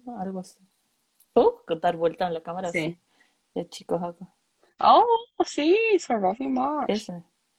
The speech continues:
Speaker 2: Es muy entretenido, lo recomiendo. Yo que nunca he jugado a juegos de mesa, pero mi ami-, mi amigo cacha, entonces igual él, él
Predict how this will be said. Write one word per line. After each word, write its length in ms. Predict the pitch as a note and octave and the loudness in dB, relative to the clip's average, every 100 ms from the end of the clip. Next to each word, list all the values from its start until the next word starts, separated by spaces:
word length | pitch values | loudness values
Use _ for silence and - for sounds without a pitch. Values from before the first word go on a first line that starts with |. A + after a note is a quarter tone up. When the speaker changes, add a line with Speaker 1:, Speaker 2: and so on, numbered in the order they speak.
| _ - | _ -6
Speaker 2:
Es 160 | - | 0
muy 180 | A#3 C4+ | 4 4
entretenido, 580 | D4+ D#4 D4+ D4 D#4 A#3+ | 6 6 6 6 6 6
lo 120 | F#3 | 6
recomiendo. 720 | G3+ A3 A3+ A3+ A3+ A#3+ E3 D3+ | 4 2 0 0 0 0 2 4
Yo 160 | F#3 | 6
que 80 | G3 | 6
nunca 200 | G3+ G#3 | 6 4
he 20 | |
jugado 280 | G3+ G3+ G#3 | 6 8 8
a 40 | |
juegos 240 | G#3 A3 G#3+ | 6 4 6
de 60 | |
mesa, 220 | G#3 G#3+ F3 | 6 4 6
pero 220 | F#3+ G3 | 8 8
mi 100 | G3 | 8
ami-, 280 | F#3 G3+ - | 6 6 4
mi 100 | F#3 | 2
amigo 240 | G3 A3+ | 4 2
cacha, 280 | G3 G3+ F#3 | 2 0 -2
entonces 200 | F3+ F#3 | -10 -4
igual 180 | E3+ E3 | 2 4
él, 40 | |
él 60 | F#3+ | 4